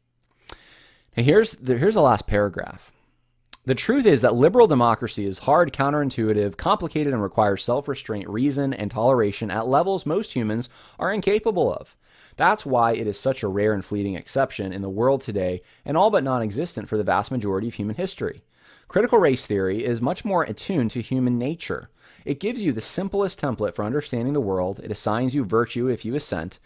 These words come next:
It gives you instant power over others purely because of your and their identity, and it requires nothing more than tribal instinct to thrive. That's why it is here to stay, and why the fight for liberalism is going to be long and hard and require as much courage, steel, and rigor as we can muster.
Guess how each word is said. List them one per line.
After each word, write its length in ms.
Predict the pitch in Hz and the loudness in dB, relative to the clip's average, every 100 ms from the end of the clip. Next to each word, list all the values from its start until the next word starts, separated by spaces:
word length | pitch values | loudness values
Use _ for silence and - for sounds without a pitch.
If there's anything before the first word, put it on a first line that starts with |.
| _ - _ | _ -20 _
It 100 | 131 | -2
gives 220 | 131 170 180 | 0 2 2
you 80 | |
instant 340 | 185 175 190 - | -2 -2 -4 -4
power 420 | - 185 127 95 | -2 2 4 4
over 220 | 110 120 | 2 2
others 260 | 139 107 95 | 2 0 -4
purely 400 | - 170 151 104 | -6 0 0 0
because 360 | 101 - 110 | -4 -4 -4
of 180 | 117 101 | -4 -6
your 460 | 104 120 139 151 151 _ _ _ | -2 2 2 2 -2 _ _ _
and 160 | - 113 | -4 0
their 180 | 104 104 | 4 4
identity, 560 | 101 98 98 90 90 | 2 0 -2 -2 -2
and 120 | 101 135 | 0 0
it 20 | |
requires 540 | 135 131 170 190 123 | -2 -2 0 0 0
nothing 300 | 131 151 135 | -2 -2 -2
more 220 | 113 147 | 2 2
than 120 | 120 107 | 2 0
tribal 380 | 123 123 104 | 0 0 0
instinct 380 | 110 139 98 85 | -2 -4 -6 -8
to 60 | 90 | -10
thrive. 560 | - 123 127 - - _ _ _ - | -6 -4 -4 -6 -12 _ _ _ -4
That's 240 | 165 185 | -2 0
why 200 | 180 151 | 4 4
it 140 | 127 120 | 4 0
is 120 | 117 | -2
here 200 | - 110 | -2 -2
to 80 | 107 | -2
stay, 440 | - 90 67 - _ - _ - | -4 -6 -6 -10 _ -20 _ -2
and 120 | 151 | 4
why 200 | 185 233 | 6 6
the 80 | 190 | 6
fight 280 | 185 175 | 6 6
for 240 | - 117 - _ - | 4 0 0 _ 8
liberalism 680 | 196 254 151 117 107 113 | 10 10 8 6 2 -2
is 140 | 110 107 | -6 -4
going 260 | 131 151 | -4 -2
to 60 | 135 | -2
be 120 | 107 | -4
long 420 | 104 117 143 165 | -2 0 2 2
and 100 | 156 | -2
hard 280 | 127 113 107 | -2 0 0
and 80 | 107 | 0
require 480 | 107 - 185 143 98 | -6 -2 0 2 0
as 140 | 101 | -2
much 220 | 107 101 | -4 -8
courage, 340 | - 156 170 165 | -4 -2 -2 -4
steel, 380 | - 127 113 107 | -8 -4 -4 -4
and 180 | 107 | -6
rigor 320 | 110 117 95 87 | -4 -4 -4 -4
as 180 | 95 | -8
we 140 | 87 90 | -10 -10
can 160 | 90 | -8
muster. 320 | 90 78 - | -8 -10 -12